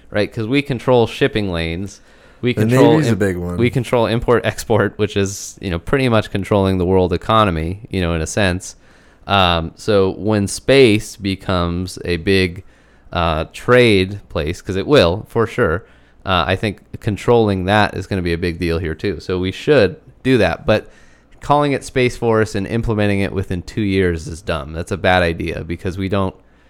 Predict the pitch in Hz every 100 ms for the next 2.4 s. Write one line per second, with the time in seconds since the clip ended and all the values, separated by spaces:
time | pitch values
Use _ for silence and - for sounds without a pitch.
0 | _ _ _ 113 113 127 135 139 147 131
1 | 131 110 - 120 113 - 117 101 92 -
2 | 113 - 135